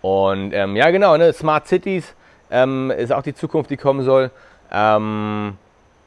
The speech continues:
quasi, ne, digitale Großstädte, äh, wo man die Leute zusammenpfercht sozusagen und, und die totale Technologie einführt.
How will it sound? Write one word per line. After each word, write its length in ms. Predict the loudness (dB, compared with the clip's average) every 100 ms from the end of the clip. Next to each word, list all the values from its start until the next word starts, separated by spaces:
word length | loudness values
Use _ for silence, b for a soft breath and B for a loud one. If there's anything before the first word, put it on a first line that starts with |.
| _ -2
quasi, 260 | 0 0
ne, 200 | -2 -2
digitale 560 | -4 -4 -4 0 0 0
Großstädte, 880 | 0 0 0 0 0 2 0 0 -4 b b b b _ -4
äh, 200 | -2 -2
wo 100 | 0
man 180 | -2
die 60 | 0
Leute 340 | 2 0 0
zusammenpfercht 880 | -8 -4 -2 -2 -6 -2 4 4 2
sozusagen 760 | -4 -6 -2 2 2 2 -6 -6
und, 400 | -4 -4 -4 -6
und 380 | -6 -6 -8 -12
die 60 | -18
totale 460 | -12 0 0 0
Technologie 540 | -4 -6 -4 -6 -2 0
einführt. 440 | 0 -2 -4 -4